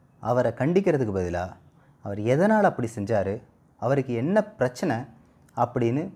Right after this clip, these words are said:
புரிஞ்சுக்க முயற்சி பண்ணலாம். இப்படி செய்யறதால அவர் மேல கோபம் வர்றதுக்கு பதிலா சகிப்புத்தன்மை ஏற்பட்டு அன்பும் அனுதாபமும் கூடும். இதைத்தான்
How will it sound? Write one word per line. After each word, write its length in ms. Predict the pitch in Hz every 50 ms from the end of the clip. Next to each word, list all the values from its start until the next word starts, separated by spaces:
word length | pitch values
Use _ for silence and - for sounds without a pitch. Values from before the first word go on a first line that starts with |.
| - - - -
புரிஞ்சுக்க 380 | 139 147 160 170 180 175 160 127
முயற்சி 300 | 110 107 107 - - 113
பண்ணலாம். 300 | - 87 82 82 80 - - _ _ _ _ _ - -
இப்படி 280 | - 165 165 196 190 185 185
செய்யறதால 720 | 190 185 208 214 208 185 156 127 110 104 113 127 120 - - _ _ _ _ _ _ _ _ -
அவர் 300 | 127 135 143 156 156 156
மேல 300 | 160 165 180 196 180 185
கோபம் 360 | - 156 180 190 190 208 180
வர்றதுக்கு 440 | 147 127 120 110 107 104 107 98 101
பதிலா 340 | 98 98 98 98 107 - - - _ _ _
சகிப்புத்தன்மை 760 | _ - - - 147 151 214 220 247 208 - 175 156 135 120 117
ஏற்பட்டு 580 | 123 127 127 - 117 107 - 127 127 135 - - - - _ _ _ _
அன்பும் 600 | - 135 147 180 208 220 196 180 196 220 - -
அனுதாபமும் 640 | 127 147 170 196 180 151 127 117 120 131 156 147 -
கூடும். 360 | - - 135 139 131 107 - - - _ _ _ _ _ _ _ _ _ _ _ _
இதைத்தான் 600 | - 131 127 127 123 123 - 147 190 202 - -